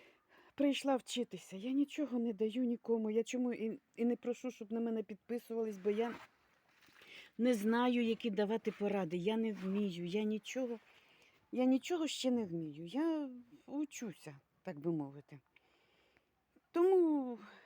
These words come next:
я тільки хочу заохотити до якоїсь праці, щоб люди знайшли собі якесь заняття, чимось займалися.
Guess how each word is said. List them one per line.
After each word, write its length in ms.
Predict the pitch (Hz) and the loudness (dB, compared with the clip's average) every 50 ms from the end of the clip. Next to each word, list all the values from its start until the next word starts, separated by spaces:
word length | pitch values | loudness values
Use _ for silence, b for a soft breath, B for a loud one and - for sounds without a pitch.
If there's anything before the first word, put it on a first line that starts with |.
| B B B B | B B B B
я 120 | 247 277 | -2 -2
тільки 320 | 269 - 294 262 - - 240 | 0 0 -6 -6 -6 -10 -6
хочу 300 | - 254 240 - 233 214 | -6 -6 -4 -4 -8 -2
заохотити 760 | 196 240 240 226 - - 190 170 160 - 170 - - 160 | 0 0 0 0 -2 -4 -4 -4 -4 -4 -8 -8 -8 -10
до 140 | 151 156 165 | -8 -4 -4
якоїсь 440 | 165 175 170 - 226 226 208 - - | -4 -4 -4 -6 -8 -8 -8 -10 -14
праці, 480 | _ - 165 156 147 - _ - 170 b b b b b b b b b b b | _ -10 -8 -8 -8 -8 _ -16 -16 b b b b b b b b b b b
щоб 340 | - - - - 196 185 | -16 -12 -8 -8 -4 -4
люди 360 | 196 196 190 175 175 180 165 - _ _ _ b b b b b b b b | -2 -2 -2 -2 -2 -4 -4 -4 _ _ _ b b b b b b b b
знайшли 400 | - 175 208 214 208 - 262 285 | -10 -4 -2 -2 -2 -2 -4 -6
собі 280 | 254 - 214 190 196 214 | -4 -4 -4 -2 0 0
якесь 300 | 208 202 - 262 247 202 | 0 0 0 -4 -4 0
заняття, 640 | 180 202 185 185 190 196 190 180 - - 190 185 175 - _ - - _ _ _ b b b b b b b b b b _ | 0 2 2 2 2 0 0 -4 -4 -6 -6 -6 -6 -8 _ -20 -20 _ _ _ b b b b b b b b b b _
чимось 380 | _ - 254 254 254 233 190 180 | _ -8 -4 -2 -2 -2 -2 -2
займалися. 880 | 214 208 196 185 180 180 180 185 185 180 180 170 - - - 185 175 | -2 0 0 0 2 0 0 0 -2 -4 -4 -6 -8 -10 -8 -8 -8